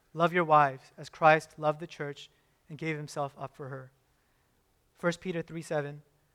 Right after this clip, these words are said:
"Husbands, live with your wives in an understanding way, showing honor to the women as the weaker vessel." Now to all of you, the church family, establish a foundation for women's ministry.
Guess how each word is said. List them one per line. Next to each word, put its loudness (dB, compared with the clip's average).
"Husbands, 0
live 2
with -12
your -4
wives 6
in -12
an -12
understanding -8
way, -8
showing -2
honor 4
to -6
the -4
women -8
as -12
the -16
weaker -16
vessel." -18
Now 4
to -10
all 8
of 4
you, -6
the -12
church -12
family, -6
establish 10
a -8
foundation -2
for -10
women's -10
ministry. -14